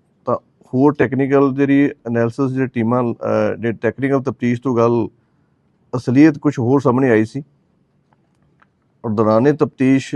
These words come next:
ਇੱਕ ਨਵਾਂ, ਅਹ, ਜਿਹੜਾ ਹੈਗਾ,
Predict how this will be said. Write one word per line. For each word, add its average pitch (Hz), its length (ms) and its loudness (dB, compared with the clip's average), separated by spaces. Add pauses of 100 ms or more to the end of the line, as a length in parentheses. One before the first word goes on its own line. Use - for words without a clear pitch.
(100)
ਇੱਕ 127 160 -2
ਨਵਾਂ, 131 560 2
ਅਹ, - 1040 -10 (840)
ਜਿਹੜਾ 107 200 -2
ਹੈਗਾ, 113 420 4